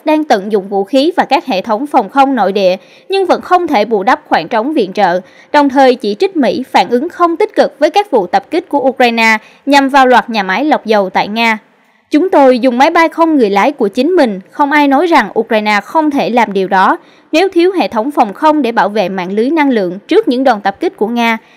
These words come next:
tại sao Ukraine không thể trả đũa tương tự? Chúng tôi sẽ ngừng tấn công khi đối phương chấm dứt hành động như vậy", ông cho hay. Chủ tịch Hạ viện Mỹ Michael Johnson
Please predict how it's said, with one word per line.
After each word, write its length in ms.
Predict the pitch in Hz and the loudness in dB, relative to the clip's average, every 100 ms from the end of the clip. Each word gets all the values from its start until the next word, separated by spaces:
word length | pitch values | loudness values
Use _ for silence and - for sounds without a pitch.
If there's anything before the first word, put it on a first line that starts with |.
| _ - | _ 0
tại 180 | 262 233 | 0 2
sao 180 | 339 330 | 2 2
Ukraine 480 | 339 349 320 320 311 | 0 2 2 0 0
không 260 | 370 370 | -2 -2
thể 180 | 294 208 | 0 -2
trả 180 | 214 208 | 0 0
đũa 240 | 214 208 | 0 -2
tương 240 | 262 320 247 | -2 -2 0
tự? 240 | 185 180 - _ _ | 0 -2 -10 _ _
Chúng 180 | 302 381 | -4 0
tôi 160 | 311 254 | 0 0
sẽ 160 | 220 | -2
ngừng 280 | 247 254 226 | 0 0 0
tấn 220 | 233 277 | -2 0
công 260 | 302 269 262 | 2 0 0
khi 200 | 254 226 | -4 0
đối 120 | 254 | 0
phương 300 | 277 254 214 | 0 -2 0
chấm 200 | 226 247 | -4 -2
dứt 220 | 339 392 | -2 -2
hành 200 | 269 202 | -4 -2
động 260 | 185 185 202 | -2 -4 -6
như 140 | 233 | -2
vậy", 300 | 214 175 175 - _ _ - | 0 0 -2 -10 _ _ -6
ông 260 | 233 220 202 | -4 -2 -2
cho 140 | 226 | -2
hay. 320 | 214 226 208 - _ _ _ - | 0 -2 -4 -10 _ _ _ -4
Chủ 100 | 330 381 | -2 -2
tịch 120 | 339 | -4
Hạ 200 | - 247 | -2 -2
viện 240 | 233 233 240 | -2 -4 -4
Mỹ 200 | 214 294 | -2 -2
Michael 380 | 320 320 233 214 | 0 0 -2 0
Johnson 460 | 262 247 233 196 | -2 0 -4 -4